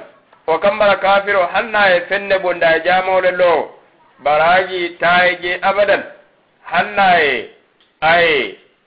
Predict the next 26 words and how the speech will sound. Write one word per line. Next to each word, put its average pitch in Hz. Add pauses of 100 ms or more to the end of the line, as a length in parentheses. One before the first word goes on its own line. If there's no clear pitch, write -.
kordale 185
lo 185
muslimoli 185
ye. 175 (480)
Wara 190
e 185
karambungole 185
lo, 180
islamu 185
karambungo. 190 (280)
Hani 202
o 180 (120)
jokilinta 208
e 160
je, 147 (360)
madama 175
a 143
kafiri 156
yatal. 123 (880)
Sharto 240
fulanjamo, 196 (420)
Wo 180
lemu 214
hakkiloo 202
ti. - (500)
A 165